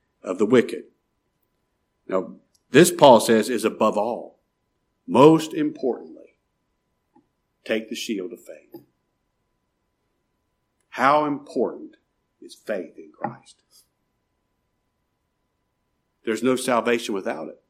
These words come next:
There's no life without it. There's no forgiveness without it. There's no righteousness without, there's nothing from God without faith in Christ. And Paul says, he describes faith here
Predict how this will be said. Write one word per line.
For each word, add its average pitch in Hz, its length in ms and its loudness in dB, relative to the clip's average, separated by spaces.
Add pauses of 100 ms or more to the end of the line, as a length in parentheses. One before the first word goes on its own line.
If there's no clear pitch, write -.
(500)
There's 127 180 -6
no 131 120 0
life 135 380 0
without 131 320 -4
it. 85 120 -14
There's 117 200 -4
no 131 100 -2
forgiveness 120 640 -2
without 135 380 -2
it. - 160 -12
There's 135 220 -2
no 135 120 2
righteousness 135 760 2
without, 131 280 -2 (300)
there's 135 180 0
nothing 180 400 6
from 131 200 -4
God 120 360 -6 (400)
without 107 500 -4
faith 110 560 -4
in 104 180 -8
Christ. 120 600 -10 (1200)
And - 140 -6
Paul 156 260 8
says, 151 320 2
he 131 180 -2
describes 165 560 6
faith 185 380 6
here 117 380 2